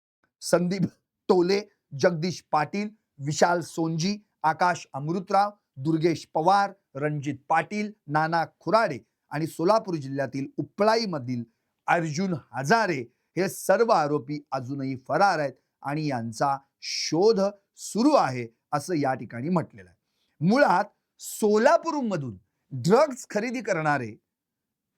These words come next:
जे चार जण आहेत त्यामध्ये सयाजी चव्हाण, सुमित शिंदे, ऋतुराज गाडे आणि संकेत शिंदे या चौघांना अटक करण्यात आली आहे आणि अठरा ग्रॅ-, ग्रॅम ड्रग्ज असलेल्या तीस पुड्या त्यांच्याकडून चार मार्च रोजी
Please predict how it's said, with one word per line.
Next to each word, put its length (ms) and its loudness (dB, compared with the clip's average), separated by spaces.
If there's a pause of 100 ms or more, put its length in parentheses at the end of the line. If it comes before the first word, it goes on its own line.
(200)
जे 140 6
चार 320 2
जण 160 0
आहेत 160 -4 (280)
त्यामध्ये 340 2
सयाजी 440 2
चव्हाण, 340 0
सुमित 320 -4
शिंदे, 240 0
ऋतुराज 420 0
गाडे 200 0
आणि 120 -4
संकेत 320 -6
शिंदे 340 -6 (220)
या 140 2
चौघांना 580 -2
अटक 260 -8
करण्यात 220 -2
आली 140 0
आहे 300 -12 (100)
आणि 220 0
अठरा 380 0
ग्रॅ-, 440 -4
ग्रॅम 320 2
ड्रग्ज 440 0
असलेल्या 420 -6
तीस 440 -8 (100)
पुड्या 240 -2 (340)
त्यांच्याकडून 520 -2
चार 500 -2
मार्च 520 -4
रोजी 340 -6